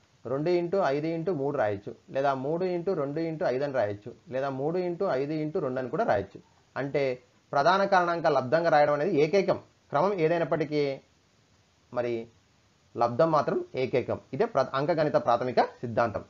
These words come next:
ప్రతి సంయుక్త సంఖ్యను కూడా ప్రధాన కారణాంకాల లబ్ధంగా రాయొచ్చును. ప్రధాన కారణాంకాల లబ్ధం ఏదైనప్పటికీ, క్రమం మాత్రం ఏదైనప్పటికీ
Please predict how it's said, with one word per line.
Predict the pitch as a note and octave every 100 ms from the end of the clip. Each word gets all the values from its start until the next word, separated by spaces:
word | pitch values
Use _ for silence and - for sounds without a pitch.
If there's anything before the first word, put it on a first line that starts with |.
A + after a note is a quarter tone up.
| _ _ -
ప్రతి | C#3+ E3
సంయుక్త | D#3+ G3 G#3
సంఖ్యను | F#3 E3 E3 D3+
కూడా | C#3 D3+ B4+ - _ _ _ _ _ _ _ _ _ _ _ _ _ _ _ -
ప్రధాన | C3+ D#3+ D#3+
కారణాంకాల | D3 C#3+ C#3+ C3
లబ్ధంగా | A#2 G#2+ C3 C3+
రాయొచ్చును. | C3+ C3+ G#3 G#4+ - _ _ _ -
ప్రధాన | C#3 F3
కారణాంకాల | F3+ E3 D#3+ D#3 D3
లబ్ధం | B2+ B2 D#3 - _ _ _ _ -
ఏదైనప్పటికీ, | B2+ D3 C#3 C#3 C#3 C3 B2 B2+ _ _ _ _ _ -
క్రమం | C#3 D#3+
మాత్రం | D3+ C#3
ఏదైనప్పటికీ | C#3 B2+ C#3 C3 C3 E3